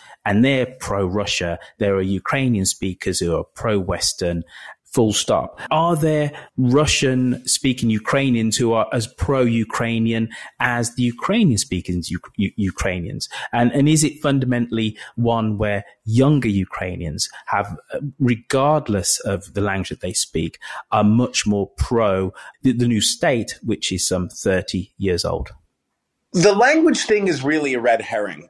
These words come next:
Speaker 2: There are certainly Russian speakers who are every bit as, feel every bit as Ukrainian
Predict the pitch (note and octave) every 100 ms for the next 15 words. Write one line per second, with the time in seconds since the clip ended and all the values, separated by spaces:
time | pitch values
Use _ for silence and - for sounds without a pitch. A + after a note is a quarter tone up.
0 | - C#3 D#3 D#3 D3+ - F#3 F3+ C#3+ B2
1 | A#2 A2 G#2 B2 A2+ - G#2+ - - A#2+
2 | - G#2 F#2 - - - A#2 A2+ A#2 A#2
3 | A2+ - - _ - E3 B2 A#2 G2 G#2
4 | F#2 - - F#2+ G2+ F#2 - - - -
5 | C3+ B2 C#3+ C#3+ A2+ A2 G2+ F#2+ G2+ -
6 | A2 G#2 G2 F#2 F2+